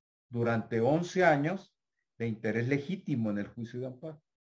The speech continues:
Y sobre todo el derrotero que ha tomado el concepto. Desde el día uno que entró en vigor la Constitución Federal y luego se publicó la Ley de Amparo en marzo de dos mil trece, se ha dicho, oigan,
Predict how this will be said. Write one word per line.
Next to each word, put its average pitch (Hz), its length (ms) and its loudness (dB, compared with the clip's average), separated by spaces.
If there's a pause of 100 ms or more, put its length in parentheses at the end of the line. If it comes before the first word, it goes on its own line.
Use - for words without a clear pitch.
(360)
Y 139 120 0
sobre 127 340 6
todo 160 260 6
el 196 100 2
derrotero 143 800 2
que 151 100 2
ha - 140 2
tomado 170 400 -2
el 190 160 -4
concepto. 117 800 -6 (1040)
Desde 185 360 10
el 180 120 8
día 226 280 6
uno 156 480 0 (260)
que 139 80 -4
entró 131 280 -2
en 175 100 0
vigor 147 380 2
la 120 160 2
Constitución 120 680 -4
Federal 117 560 2 (340)
y 131 120 -4
luego 151 320 6
se 139 140 -2
publicó 113 540 -2
la 123 160 4
Ley 131 180 2
de 127 120 0
Amparo 123 440 0
en 110 120 -4
marzo 123 380 -2
de 104 80 -2
dos 107 200 -6
mil 160 180 -4
trece, 156 320 -2
se 147 160 0
ha 135 40 4
dicho, 135 340 -2
oigan, 131 400 2